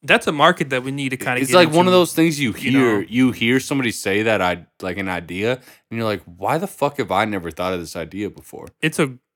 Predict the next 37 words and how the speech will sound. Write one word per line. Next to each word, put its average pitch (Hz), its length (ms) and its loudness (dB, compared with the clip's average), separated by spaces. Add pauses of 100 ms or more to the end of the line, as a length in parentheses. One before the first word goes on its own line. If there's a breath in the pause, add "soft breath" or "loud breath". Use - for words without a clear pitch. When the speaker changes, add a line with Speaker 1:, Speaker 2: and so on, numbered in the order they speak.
(140)
Speaker 1:
gold 160 360 2
mine 120 300 -2
out 117 200 -8
there. 117 360 -6 (380)
You 190 140 -6
can 226 200 -6
come, 190 400 0
man, 151 400 0
you 165 140 -4
can, 175 360 -8 (420)
you 170 100 -8
can 226 120 -4
do 185 140 -6
any 156 220 -8
genre 131 340 -4
Speaker 2:
You, 127 100 -4
Speaker 1:
and 123 160 -10
Speaker 2:
you - 60 -8
Speaker 1:
it - 40 -4
will 120 40 -8
Speaker 2:
throw, 160 140 4
like, 156 180 8
Speaker 1:
pop. 147 100 2
Speaker 2:
a - 0 -
Coachella 127 720 0
in 107 120 -2
front 117 200 -2
of 107 60 -6
some 87 200 -10
penguins 127 680 -6
out 160 180 -4
there? 170 260 -4 (120)
Speaker 1:
They'll 147 200 0
go 131 160 -4
crazy. 120 540 -10 (140)
Penguins 202 520 -2
love 160 1160 4